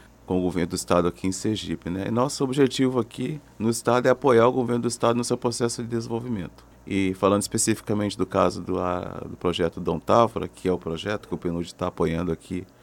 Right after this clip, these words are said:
no governo do estado, tem um objetivo de trabalhar com a questão da redução da pobreza rural, fomentar, né,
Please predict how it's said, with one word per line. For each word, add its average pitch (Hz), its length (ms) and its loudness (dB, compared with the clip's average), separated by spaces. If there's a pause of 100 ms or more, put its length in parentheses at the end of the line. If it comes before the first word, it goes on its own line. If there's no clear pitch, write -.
(160)
no 87 100 -4
governo 92 360 0
do 87 100 -4
estado, 104 540 0 (240)
tem 98 100 -4
um 107 220 -2
objetivo 104 720 -2
de 107 340 -6 (240)
trabalhar 95 380 0
com 98 100 -8
a 98 40 -10
questão 101 220 -8
da 92 80 -2
redução 95 380 -2
da 90 80 2
pobreza 90 460 -2
rural, 120 400 2 (360)
fomentar, 123 880 4 (360)
né, 87 180 -8